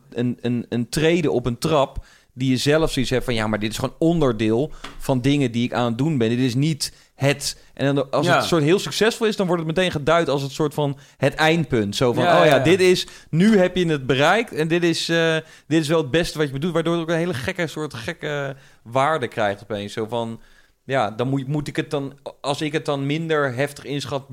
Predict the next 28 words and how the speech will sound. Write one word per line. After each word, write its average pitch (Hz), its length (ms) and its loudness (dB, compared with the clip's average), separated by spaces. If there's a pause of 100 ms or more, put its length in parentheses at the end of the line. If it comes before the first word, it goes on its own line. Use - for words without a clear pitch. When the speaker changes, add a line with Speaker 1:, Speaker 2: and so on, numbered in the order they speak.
Speaker 1:
moet 139 220 -4
ik 131 80 -8
me 135 80 -2
dan 127 100 -6
schuldig 160 360 -4
voelen? 202 240 -6
Moet 156 140 -4
ik 127 60 -14
nu 143 140 -2
nou 139 160 0
ook 151 100 0
opeens 165 300 -4
denken 156 280 -4
van, 147 160 -8
"Dit 151 160 -6
is 143 60 -8
het 135 120 -10
belangrijkste, 139 680 -4 (320)
I 135 40 2
Speaker 2:
Ja. 147 140 4
Speaker 1:
ever 139 140 0
did"? 147 300 0 (100)
En 151 160 -4
als 165 180 0
ik 190 120 -6
me 190 140 0
zo 190 200 2
voel, 196 320 -2